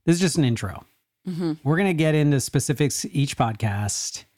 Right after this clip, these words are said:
Speaker 2: We
Speaker 1: each
Speaker 2: have some
Speaker 1: broadcast.
Speaker 2: guests.
Speaker 1: We have some guests, some people in our world I think you'll enjoy hearing from.
Speaker 2: Yeah.
Speaker 1: Um, we're gonna be doing all kinds of different stuff. One of the things we will be doing as well is we're having our first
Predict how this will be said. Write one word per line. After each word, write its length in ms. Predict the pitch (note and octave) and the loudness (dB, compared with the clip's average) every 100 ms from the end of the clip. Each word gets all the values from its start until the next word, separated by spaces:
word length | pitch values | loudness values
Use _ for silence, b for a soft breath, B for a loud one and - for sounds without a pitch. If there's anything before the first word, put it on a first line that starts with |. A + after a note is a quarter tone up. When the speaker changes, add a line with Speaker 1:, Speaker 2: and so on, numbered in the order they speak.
| - | -6
Speaker 2:
We 100 | - | 2
Speaker 1:
each 40 | - | 2
Speaker 2:
have 80 | D4 | 4
some 80 | - | 2
Speaker 1:
broadcast. 340 | D4 A#3 F#3+ G2 | 4 2 2 0
Speaker 2:
guests. 440 | - - - - | -4 -6 -12 -6
Speaker 1:
We 80 | G2 | -4
have 100 | F#2 | -2
some 140 | D#3 | -2
guests, 360 | C3 G#2 A#2 - | -2 -2 -4 -4
some 120 | A2+ | -4
people 260 | - B2 C3+ | -4 -2 0
in 80 | |
our 140 | C#3 D#3 | 0 0
world 440 | C3+ C3+ C3+ D3+ | 0 0 2 0
I 80 | C#3 | 0
think 180 | - A#2 | -2 -2
you'll 120 | A#2+ | 0
enjoy 260 | A#2 B2+ C3+ | 0 0 0
hearing 300 | C3+ B2 A#2 | 0 -2 -2
from. 280 | B2+ A#2 D#3 | -4 -4 -4
Speaker 2:
Yeah. 120 | D3+ B B B B - | -6 B B B B -2
Speaker 1:
Um, 380 | C3+ C3 B2+ | 0 2 2
we're 120 | C3 C3+ | 2 2
gonna 140 | C#3 | 2
be 400 | C3+ C3+ C3 C3 | 2 2 4 2
doing 280 | B2 C3 C3+ | 2 2 2
all 80 | C#3 | 2
kinds 240 | - C#3+ | 2 2
of 60 | C3+ | 2
different 260 | D3 D3+ D#3 | 0 0 -2
stuff. 280 | - D3 - | 0 -2 2
One 160 | C#3+ E3+ | 2 2
of 100 | E3+ | 2
the 80 | F3 | 0
things 440 | G3+ G3 G3+ D#3 | 2 4 2 4
we 120 | E3+ | 2
will 140 | D#3 E3 | 4 2
be 120 | D#3 | 4
doing 320 | C#3 D#3 D3+ | 4 4 4
as 120 | C3+ | 4
well 300 | C3+ C#3+ D3 | 4 4 2
is 220 | - B2+ A#2+ | 2 0 2
we're 100 | B2 | 2
having 220 | B2+ C3 | 2 2
our 100 | A#2+ | 0
first 480 | - D3+ D#3+ - | 0 0 0 -2